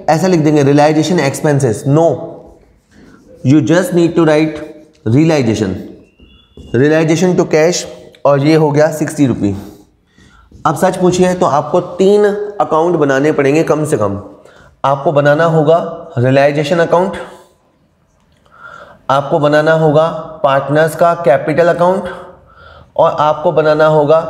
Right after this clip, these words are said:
cash account। लेकिन अभी just ये पहला question ही है तो मैं तीनों account नहीं बनाता, मैं just realization account बनाता हूँ, थोड़ा सा revision भी हो जाएगा। ठीक है, तो बेटा देखिए ये, ये है आपका बेटा realization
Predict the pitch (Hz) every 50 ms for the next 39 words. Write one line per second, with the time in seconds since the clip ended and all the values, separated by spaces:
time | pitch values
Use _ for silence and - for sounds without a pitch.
0 | - - 151 147 151 147 - 147 - - 101 95 95 95 - - - - - -
1 | - - _ _ _ _ _ - - - - - - - 123 139 139 165 170 -
2 | - 135 135 127 160 180 147 156 170 165 - 190 175 - 151 139 147 156 156 170
3 | 170 165 170 180 175 185 180 165 160 156 156 - - - - - 160 160 165 160
4 | 165 165 170 165 170 185 190 185 - 165 165 175 165 156 165 165 160 151 139 131
5 | 127 - 151 165 - - - - - - - - 139 143 156 135 110 147 165 180
6 | 170 - - - - 117 117 127 135 143 143 147 156 147 156 143 170 170 160 -
7 | - 135 139 127 117 117 113 110 - 127 131 147 160 - 165 - 156 143 143 147
8 | 147 156 147 123 123 120 127 127 123 139 143 147 156 156 147 139 143 143 143 143
9 | 175 190 - - - - - - - - - - 151 127 127 113 87 80 76 -
10 | - - - - - - - 151 143 151 160 160 160 196 - - 135 113 104 98
11 | 92 104 95 95 - - - _ - _ _ _ - - - _ _ _ - -
12 | - - _ - 117 113 131 156 165 170 180 175 170 160 - - 170 156 147 139
13 | - 165 170 - - - - - - 120 117 113 113 131 165 180 175 165 160 151
14 | 139 127 131 123 120 160 139 143 -